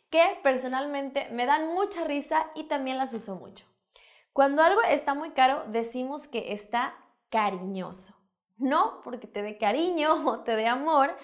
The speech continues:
sino porque empiezan con las mismas letras. Otra expresión mexicana que me causa mucha gracia es cuando decimos que algo es carísimo de París. O sea, París porque es una ciudad muy cara.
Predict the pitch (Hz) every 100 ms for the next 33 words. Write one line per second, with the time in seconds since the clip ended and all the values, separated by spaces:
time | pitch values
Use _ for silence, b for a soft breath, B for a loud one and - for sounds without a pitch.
0 | B B B - 370 359 370 330 330 254
1 | 247 262 254 254 277 262 233 208 220 220
2 | 233 240 240 226 214 143 - - - _
3 | b b b b b _ - - 453 -
4 | 262 233 254 269 285 220 - 214 233 247
5 | 226 208 208 220 247 269 247 262 254 277
6 | 220 196 208 - - - 269 185 339 302
7 | 240 214 240 240 269 - 247 233 240 254
8 | 269 285 - b b b _ _ 262 254
9 | 311 311 349 349 370 302 160 190 202 -
10 | - - _ 226 226 - 233 254 - -
11 | _ - 247 262 415 - - 262 247 226
12 | 233 233 233 262 254 233 214 220 226 311
13 | - 269 247 -